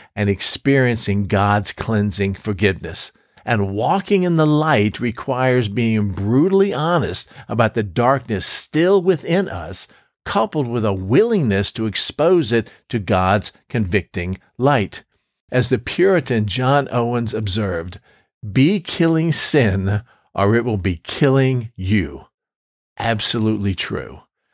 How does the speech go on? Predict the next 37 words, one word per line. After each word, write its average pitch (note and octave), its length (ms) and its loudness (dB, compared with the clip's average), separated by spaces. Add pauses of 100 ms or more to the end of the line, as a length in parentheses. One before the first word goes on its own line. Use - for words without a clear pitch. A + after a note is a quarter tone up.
(180)
So - 160 -2
maintaining D#3+ 680 0
a G2+ 80 0
clean E3 560 -2
heart A2 520 0 (220)
and G2 240 -2
right B2+ 240 2
spirit C#3 500 2
is G#2+ 200 -2
crucial F#3 640 -2
for A2+ 180 -2
surrendering A2 640 0
fully F#3 400 2
to A2 80 -4
Christ F2 560 -4 (260)
and G#2+ 120 0
experience A#2 600 0
the G#2 120 -2
blessings B2 640 0
of G2 100 2
an F#2+ 160 -4
intimate B2+ 460 -2
walk F#2+ 400 -4
with G#2+ 140 -4
Him. E2 340 -2 (340)
And A#2 100 0
it's A#2+ 220 0
only D3 240 4
by B2 200 2
complete C3 600 -2
surrender D#3 720 0 (340)
that A#2+ 100 2
we A2 120 4
can G#2+ 160 0
hope D3+ 380 0
to B2 160 -4
experience A2 840 0